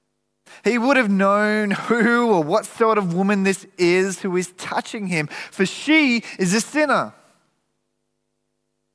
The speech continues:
We heard in last week's story and, and Jesus' encounter with, the st-, with, uh, the,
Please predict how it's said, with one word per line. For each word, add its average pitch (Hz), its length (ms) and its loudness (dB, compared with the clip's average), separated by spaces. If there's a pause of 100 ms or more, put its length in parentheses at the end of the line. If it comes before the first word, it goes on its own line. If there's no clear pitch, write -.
(1200)
We 180 80 0
heard 226 300 2
in 196 120 0
last 190 360 0
week's 175 320 -4 (160)
story 185 800 0
and, 156 240 -2
and 170 240 -2
Jesus' 202 420 0
encounter 196 800 -2
with, 165 220 -2
the 165 100 0
st-, - 400 -8
with, 156 260 0
uh, 156 220 2
the, 147 340 -2